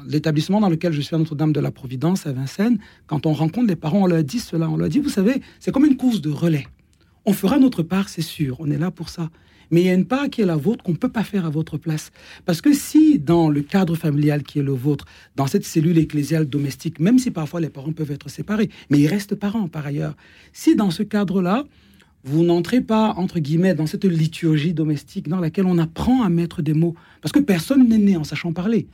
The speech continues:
on a tous appris. Euh, personne n'est né taiseux, on a appris à l'être. Donc, entrez là-dedans pour apprendre à devenir celui qu'on est.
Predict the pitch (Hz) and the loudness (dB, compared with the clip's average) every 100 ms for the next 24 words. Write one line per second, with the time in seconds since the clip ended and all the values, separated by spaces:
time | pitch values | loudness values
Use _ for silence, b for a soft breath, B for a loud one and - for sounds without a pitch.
0 | - - - 170 196 - 254 - B B | -8 -6 -4 -4 -6 0 0 0 B B
1 | B B 135 - 165 160 247 220 196 185 | B B -10 -2 0 2 2 6 4 4
2 | 180 190 190 254 156 _ - 139 151 147 | 2 2 4 2 0 _ -6 -4 -4 -8
3 | - 302 254 160 135 - b b b b | 0 2 2 -2 -4 -10 b b b b
4 | 202 202 B B B - 202 202 294 294 | -4 -4 B B B 0 2 2 2 4
5 | 196 180 247 285 - 214 208 - _ - | 4 4 2 2 2 0 0 -6 _ -2
6 | 185 - 254 254 196 165 160 175 185 202 | -2 0 2 4 2 2 2 4 4 2
7 | - 160 147 160 - 147 135 147 147 | 0 -4 -2 -4 -4 -6 0 0 0